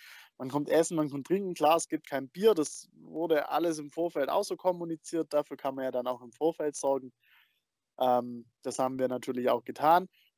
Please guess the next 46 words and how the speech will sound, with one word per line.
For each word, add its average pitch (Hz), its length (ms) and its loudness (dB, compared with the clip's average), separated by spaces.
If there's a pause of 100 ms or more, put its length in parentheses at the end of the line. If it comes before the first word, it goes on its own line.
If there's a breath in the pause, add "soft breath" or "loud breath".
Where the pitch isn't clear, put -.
(160)
und, 131 560 -6
äh, 120 640 2
so 151 320 -4
vom 139 200 -8
Spiel 208 360 -8
her, 202 220 4
mal 156 180 2
wieder 170 140 0
im 160 100 -4
Stadion 185 480 4
zu - 160 -14
sein 170 340 4
unter 156 220 -6
den 147 220 -6
Bedingungen, 151 560 -6
ich 139 120 -8
fand's 160 280 -4
ganz 156 200 -6
okay, 202 300 -4
irgendjemand 170 640 0
muss 190 240 -4
damit 131 300 0
anfangen. 139 440 -4 (840)
Wir 143 120 4
hatten 147 200 0
ja 135 260 4 (600 soft breath)
hier 139 220 -2
am 127 100 -4
Samstag, 156 520 0 (120)
äh, - 180 -12
vor 185 180 0
dem 185 60 -4
Spiel - 200 -4
noch 131 120 -2
die 123 140 -6
Diskussion, 139 560 -2
ja, 135 160 6
warum 127 300 2
jetzt - 380 -12 (360)
Ultras 147 600 0
und 131 100 -14
so 131 160 -4
jetzt - 180 -6
da 123 80 -4
nicht 165 220 -4
kommen. 156 320 -4